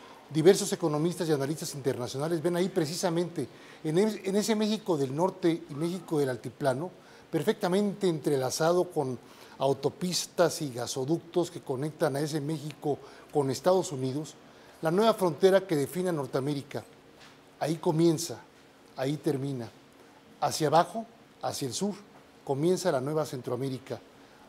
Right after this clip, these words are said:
ahí donde se interconectan cultural, regionalmente, los Oaxacas, Guerreros, Veracruces, Tabascos, Chiapas, Campeches, Quintana Roo, más cercanos en mucho a Guatemala,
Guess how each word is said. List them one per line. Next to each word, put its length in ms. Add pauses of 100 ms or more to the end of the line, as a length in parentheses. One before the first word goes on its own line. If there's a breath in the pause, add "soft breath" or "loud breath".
(140)
ahí 180
donde 280
se 120
interconectan 1000
cultural, 560
regionalmente, 920 (380 loud breath)
los 280 (120)
Oaxacas, 640
Guerreros, 560
Veracruces, 640
Tabascos, 640 (360 loud breath)
Chiapas, 580 (720 loud breath)
Campeches, 640
Quintana 480
Roo, 240 (580)
más 160
cercanos 580 (140)
en 140
mucho 280
a 40
Guatemala, 680